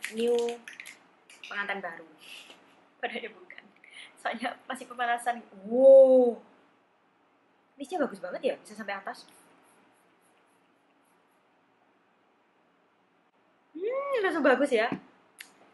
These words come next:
Oke, Cat bakalan nyepain dulu rambut cepolnya dulu. Langsung proper banget ya mukanya. <laughs> Sebelum, aduh, aduh, aduh, aduh. Sebelumnya nggak proper wajahnya. Nah, segitu aja.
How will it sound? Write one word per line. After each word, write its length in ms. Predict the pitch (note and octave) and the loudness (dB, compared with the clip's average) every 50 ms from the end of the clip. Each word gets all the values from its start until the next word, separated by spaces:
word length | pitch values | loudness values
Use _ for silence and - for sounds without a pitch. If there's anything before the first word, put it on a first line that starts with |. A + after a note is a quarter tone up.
| _ - - | _ -20 -20
Oke, 480 | - A3+ A#3+ - - B3 A#3+ A#3+ A#3+ B3 | -20 -20 -20 -12 -8 -6 -4 -2 -2 -2
Cat 160 | A#3+ - A3+ | -4 -6 -8
bakalan 480 | G#3+ G#3+ G3+ G3+ G3 G3 G3+ G#3+ A3 A3+ | -8 -8 -8 -8 -10 -10 -10 -12 -14 -16
nyepain 320 | - - A3 - - G#3+ | -16 -16 -14 -14 -12 -12
dulu 320 | G#3+ G#3 G#3+ G#3+ A3 A#3 - | -10 -10 -8 -4 -2 -2 -2
rambut 240 | A#3 G#3 F#3+ G3 | -2 -6 -10 -16
cepolnya 480 | - - - - A3 A3 G#3+ G#3+ G#3+ G#3 G3+ G#3 | -20 -20 -18 -14 -14 -14 -14 -16 -18 -20 -20 -20
dulu. 560 | G#3+ G#3 G#3 A3 A3 A3+ A#3+ B3 C4 C#4+ - _ | -20 -20 -20 -20 -20 -20 -18 -18 -18 -20 -20 _
Langsung 240 | - C#4 - D#4 D4 | -20 -16 -14 -10 -4
proper 320 | - D#4 D4+ D4 D#4 D4+ C4 | -2 -2 0 2 0 0 2
banget 240 | C#4+ D4 D4+ E4 - - | 0 0 -2 -4 -4 -4
ya 560 | D4 D4 C#4+ C#4+ C#4+ C#4+ D4+ D#4 E4 F4 F4+ - - - | -2 0 2 2 2 0 0 -2 -2 -4 -6 -8 -12 -18
mukanya. 480 | D4 C#4 D4 - B3 A3 A3 G#3+ G#3+ A#3 - - - | -16 -12 -8 -6 -6 -6 -6 -8 -14 -16 -16 -8 -6
<laughs> 840 | - - - C4+ - - - - - - - - - - - - - - | -4 -2 0 0 0 0 -2 -4 -4 -4 -2 -2 -2 -2 -2 -4 -6 -4
Sebelum, 160 | - C#4 - | -2 0 0
aduh, 180 | - - D4+ D4 A#3+ | 0 0 -2 -4 -6
aduh, 80 | B3+ | -8
aduh, 80 | - A3 | -8 -10
aduh. 480 | - F#3+ - - - - - - - - - - _ _ _ - | -12 -14 -18 -20 -20 -20 -18 -18 -18 -18 -20 -20 _ _ _ -14
Sebelumnya 320 | D#4 C4+ D4 D4+ F4+ G4 | -8 -4 -4 0 0 2
nggak 160 | F#4+ D4+ A3+ - | 2 2 2 2
proper 560 | - D4+ E4+ E4+ - - D4 C#4 C#4 C#4 C#4 | 2 2 2 2 2 2 4 4 4 4 4
wajahnya. 960 | C4 A#3+ A3+ B3+ C#4+ C#4 D4 C#4+ B3 A#3 G#3+ G#3+ G#3+ G#3+ G#3+ G#3 G#3+ G#3 - - - - - - - _ _ | 4 4 4 2 0 -2 -2 -4 -4 -2 -2 0 0 0 0 -2 -4 -6 -12 -20 -20 -20 -20 -20 -20 _ _
Nah, 260 | - E4 F#4+ G4 G4 E4 C#4 - | 2 4 6 6 6 6 2 -2
segitu 480 | - - G4+ G4+ - E4+ F#4 F#4 - F4+ | -2 0 0 0 2 0 0 0 0 0
aja. 720 | - - C#4+ F4 D#4 C#4 D4 E4+ E4 E4 D#4+ F4+ G4+ G4 | 2 4 4 4 2 2 2 4 4 6 4 4 2 0